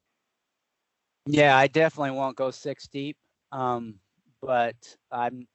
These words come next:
I, you know, my get, I might is probably gonna play it to, I'm gonna try to beat Chub Wagon. I think that's the big underlay in here. And, um, you know, I'll probably go with French Empire and Casual, but, uh,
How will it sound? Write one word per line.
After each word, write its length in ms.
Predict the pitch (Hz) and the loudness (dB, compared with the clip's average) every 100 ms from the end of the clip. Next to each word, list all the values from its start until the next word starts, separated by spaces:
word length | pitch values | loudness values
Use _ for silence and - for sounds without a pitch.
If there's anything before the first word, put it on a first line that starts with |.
| _ _ _ _ | _ _ _ _
I, 240 | 117 117 110 | -12 -10 -12
you 80 | 131 | -16
know, 100 | 117 | -10
my 300 | 123 139 143 | -4 -2 -2
get, 220 | 143 127 | -4 -6
I 200 | 139 160 | -2 -2
might 460 | 160 135 131 135 - | -4 -10 -8 -8 -10
is 140 | 139 - | -18 -16
probably 640 | - 151 139 131 139 123 _ | -6 -4 -4 -8 -14 -14 _
gonna 180 | 135 117 _ | -14 -14 _
play 240 | 135 131 127 | -6 -2 -2
it 120 | 120 _ _ | -4 _ _
to, 320 | - 127 123 117 | -18 -14 -8 -6
I'm 100 | 139 | -6
gonna 160 | 127 - | -8 -10
try 180 | - 143 | -4 -2
to 80 | 123 | -4
beat 300 | 131 135 - | -6 -12 -12
Chub 300 | - 127 120 | -8 -8 -4
Wagon. 500 | 123 123 117 123 117 _ _ _ _ _ | -4 -2 -4 -10 -18 _ _ _ _ _
I 140 | 120 123 | -12 -10
think 180 | 127 - | -10 -4
that's 300 | 123 123 - | -4 -4 -10
the 100 | 110 | -10
big 200 | 120 120 | -8 -6
underlay 460 | 120 117 120 120 | -8 -6 -4 -4
in 100 | 117 | -6
here. 320 | 120 120 117 - _ _ _ _ _ _ _ | -10 -10 -10 -14 _ _ _ _ _ _ _
And, 520 | 170 131 127 120 117 110 | -6 -2 0 -2 -4 -8
um, 560 | 117 113 110 110 110 - _ - | -4 -2 -4 -8 -16 -20 _ -14
you 60 | |
know, 100 | 120 104 | -10 -2
I'll 160 | 135 | -2
probably 300 | - 139 123 | -2 -2 -2
go 220 | 117 123 | -2 -6
with 120 | 117 104 | -6 -10
French 520 | - 123 120 - - - | -14 -14 -14 -18 -20 -14
Empire 540 | 127 120 131 127 123 | -14 -8 0 2 2
and 120 | 110 107 | -2 -6
Casual, 800 | 120 123 123 123 120 117 117 - _ _ _ | -2 -2 -2 -8 -10 -6 -8 -10 _ _ _
but, 120 | 123 - | -20 -16
uh, 120 | 127 | -16